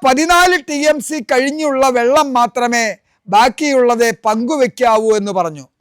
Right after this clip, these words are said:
നദിയുടെ അവകാശം, ഈ അവകാശം ഭാരതപ്പുഴയിൽ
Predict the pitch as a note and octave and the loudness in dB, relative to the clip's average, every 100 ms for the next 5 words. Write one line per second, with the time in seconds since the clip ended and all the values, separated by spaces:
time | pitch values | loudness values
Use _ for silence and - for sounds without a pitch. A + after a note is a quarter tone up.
0 | G#3 A#3 G#3+ D4+ D4 C4 B3 A3+ - G3 | -2 0 0 0 0 0 0 -2 -6 -2
1 | A#3 A3+ A3+ - C#3+ A2 _ _ _ _ | 0 2 0 -2 -10 _ _ _ _ _
2 | _ _ _ - B3 D4+ B3+ C#4 C#4+ C#4+ | _ _ _ -4 0 2 4 2 4 2
3 | - D4 C#4 B3+ C#4 D4 C#4 C#4+ C4+ C4+ | 2 -4 2 2 2 2 0 2 2 2